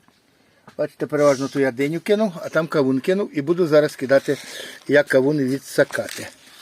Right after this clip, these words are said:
А це прийшов помощник, саме головний.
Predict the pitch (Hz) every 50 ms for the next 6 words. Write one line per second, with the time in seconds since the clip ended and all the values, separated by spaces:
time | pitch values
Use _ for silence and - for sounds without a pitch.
0 | - - - - - _ _ _ _ _ _ _ _ _ _ _ _ _ _ _
1 | _ _ _ _ _ _ _ _ _ _ _ - - 127 127 - 165 151 - -
2 | 139 131 - - 147 131 123 123 - - - 135 127 147 160 - - 180 190 -
3 | - - - - - _ _ _ _ _ _ - - - - - - - - -
4 | - - - 165 160 160 170 170 165 160 165 165 170 170 170 175 180 180 170 139